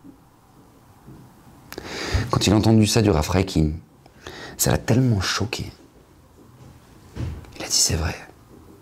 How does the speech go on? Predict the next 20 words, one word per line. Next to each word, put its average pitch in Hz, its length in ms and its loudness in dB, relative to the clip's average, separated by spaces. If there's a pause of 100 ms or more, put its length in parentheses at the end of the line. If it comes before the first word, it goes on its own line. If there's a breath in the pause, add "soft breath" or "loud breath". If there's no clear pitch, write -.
(640)
Aucune 101 400 0
évolution 85 520 0
depuis 85 240 -2
tout - 180 -6
à 73 40 0
l'heure. 78 240 -6 (540)
Aucune - 340 2
évolution 87 420 -2
depuis 85 240 -4
dix 71 320 -2
ans. - 120 -6 (1120)
Et - 100 0
il 78 60 4
a - 40 0
fait - 100 -8
tchouva. - 280 -4 (1000)
Il 78 100 0
a 78 40 -2
fait 90 100 -4
tchouva. - 400 -4